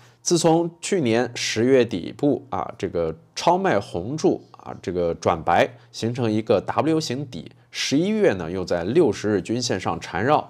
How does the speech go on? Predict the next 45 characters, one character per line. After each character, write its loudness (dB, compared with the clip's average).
最 0
终 0
开 0
启 -4
了 -8
震 0
荡 0
上 -2
行 -6
的 -4
一 -4
个 -2
行 -4
情。 -4
和 6
S 2
I 4
A 2
一 0
样， 2
同 -6
样 -2
受 4
益 0
于 -4
新 -2
中 -2
两 -2
国 -2
的 0
免 -8
签 -2
的 2
政 2
策， 2
在 4
二 6
月 2
二 2
十 -8
号 -4
公 -6
布 -4
业 -2
绩。 -8